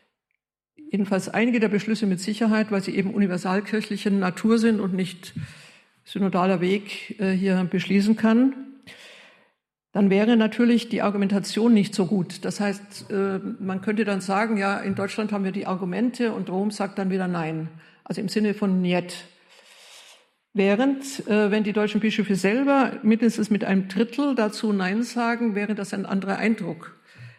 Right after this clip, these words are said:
Ja, dann hätte man den, die Ernsthaftigkeit der Auseinandersetzung und würde sich nicht einfach hin auf Rom verlassen. Ich gehe jetzt mal die einzelnen Foren durch, soweit sie mir vor Augen sind. Forum eins behandelt die Frage der Autorität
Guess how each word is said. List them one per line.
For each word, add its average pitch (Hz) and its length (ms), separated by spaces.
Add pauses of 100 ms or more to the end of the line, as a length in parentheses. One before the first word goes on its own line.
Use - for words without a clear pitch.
(120)
Ja, 214 220 (240)
dann 185 160
hätte 208 220
man 185 180
den, 180 200 (220)
die - 80
Ernsthaftigkeit - 840
der - 80
Auseinandersetzung 208 720
und 190 80
würde 208 160
sich 202 180
nicht 202 200
einfach 202 240
hin 196 120
auf - 200
Rom 190 220
verlassen. - 680 (1500)
Ich - 140
gehe 254 100
jetzt 262 140
mal 240 120
die 220 140
einzelnen 226 380
Foren 226 340
durch, 226 200
soweit 196 280
sie 208 120
mir 190 300 (300)
vor - 200
Augen 190 420
sind. - 580 (1200)
Forum 247 260
eins 269 360
behandelt 240 560
die 220 120
Frage 208 440
der 202 200
Autorität 190 840